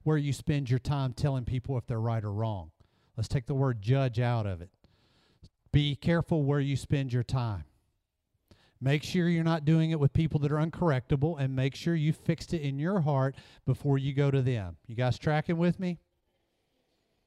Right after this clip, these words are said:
I'm gonna give you an example, and I'm gonna be very careful. I counseled a man for a year,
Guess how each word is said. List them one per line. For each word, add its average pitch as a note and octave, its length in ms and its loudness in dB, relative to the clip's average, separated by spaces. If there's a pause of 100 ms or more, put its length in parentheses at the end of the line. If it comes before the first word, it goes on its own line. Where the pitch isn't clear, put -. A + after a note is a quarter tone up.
(840)
I'm D3 40 -2
gonna F#3+ 100 2
give G3 160 6
you F#3+ 60 6
an F#3 40 4
example, D3 680 2 (140)
and C3 80 -10
I'm C3+ 80 -2
gonna D#3 140 2
be D#3 100 6
very E3 240 4
careful. C#3+ 560 0 (1400)
I F#3 400 4
counseled F#3 540 2
a D#3+ 80 0
man D3+ 400 2
for C3 240 0
a A#2 60 2
year, A2+ 640 -2